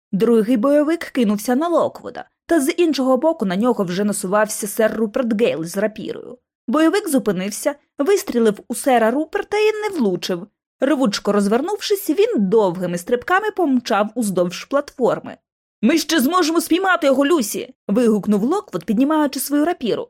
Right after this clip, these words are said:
«Вперед!» Ми побігли майже спорожнілою платформою, проминули Джорджа, що заклопотано посипав гостя сіллю й залізними стружками,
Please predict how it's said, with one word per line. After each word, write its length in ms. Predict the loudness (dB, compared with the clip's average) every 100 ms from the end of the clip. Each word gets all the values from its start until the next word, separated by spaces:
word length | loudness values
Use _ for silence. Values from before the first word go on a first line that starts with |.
| _
«Вперед!» 760 | -2 2 4 4 2 0 -8 _ _ 0
Ми 140 | 2
побігли 440 | 2 4 4 4
майже 300 | 4 2 2
спорожнілою 680 | -2 -2 0 2 2 2 0
платформою, 640 | 0 0 0 0 -2 -10 -16 -4
проминули 600 | -2 0 -2 -2 0 0
Джорджа, 520 | 2 0 0 0 -4
що 240 | -4 -4 -2
заклопотано 600 | 0 0 0 -2 -2 -2
посипав 420 | -2 -2 0 -2
гостя 460 | -2 -2 -2 -6
сіллю 340 | -6 -2 0 2
й 100 | 2
залізними 480 | 2 0 0 0 -2
стружками, 640 | -4 -4 -6 -10 -12